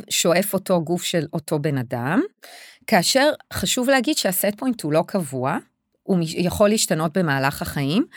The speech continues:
גנים כן משפיעים על הנטייה של ה-set point להיות גבוה או נמוך. זאת אומרת, בניגוד לזה שפעם חשבו שהגנים שקשורים להשמנה קשורים לרקמת השומן, לא. הם קשורים למוח, גם להיפותלמוס, לאזור של ה-set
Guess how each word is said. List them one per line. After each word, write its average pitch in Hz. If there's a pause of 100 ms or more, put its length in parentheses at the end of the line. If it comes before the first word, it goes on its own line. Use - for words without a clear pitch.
(460)
גנים 277
כן 254
משפיעים 160
על 151
הנטייה 156
של 165
ה-set 160
point 160
להיות 151
גבוה 156
או 151
נמוך. 135 (120)
זאת -
אומרת, 180
בניגוד 175
לזה 240
שפעם 202
חשבו 208
שהגנים 196
שקשורים 185
להשמנה 185
קשורים 185
לרקמת 170
השומן, 170
לא. 147 (180)
הם 175
קשורים 196
למוח, 180 (400)
גם 220
להיפותלמוס, 170
לאזור 151
של 151
ה-set 180